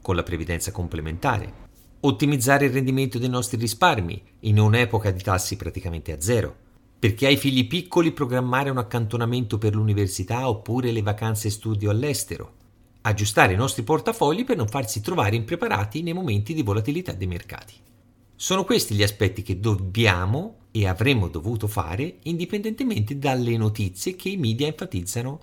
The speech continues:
per fare scalpore. Se pensiamo che tutto torni come prima dell'avvento della pandemia, siamo degli ingenui.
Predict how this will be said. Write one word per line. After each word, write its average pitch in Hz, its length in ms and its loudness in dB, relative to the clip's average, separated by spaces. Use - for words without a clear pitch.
per 160 160 -2
fare 95 240 -2
scalpore. 104 640 -6
Se - 220 -4
pensiamo 180 380 2
che - 140 2
tutto 120 260 0
torni 135 240 2
come 104 240 0
prima 113 340 0
dell'avvento 87 640 -2
della 80 240 -6
pandemia, 78 640 -8
siamo 123 320 -4
degli 92 200 0
ingenui. 87 500 -2